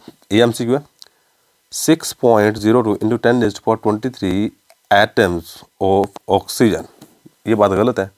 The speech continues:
ऑक्सीजन की तादाद टू into six point zero two into ten raise to power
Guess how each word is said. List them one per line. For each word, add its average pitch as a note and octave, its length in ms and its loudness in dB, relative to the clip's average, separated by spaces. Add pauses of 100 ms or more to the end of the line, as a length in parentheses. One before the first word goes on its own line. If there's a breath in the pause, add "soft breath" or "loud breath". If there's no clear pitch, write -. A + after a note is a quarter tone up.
(680)
ऑक्सीजन D3+ 500 -2
की G3 60 -4
तादाद C3 400 2 (300)
टू G#3+ 200 0
into F#3 200 -4 (440)
six E3 280 -4
point A2+ 220 -2
zero G#2+ 120 -2
two G#2+ 140 -4
into G#2 160 -6
ten G2 160 0
raise F2+ 120 -4
to - 60 -20
power - 120 -6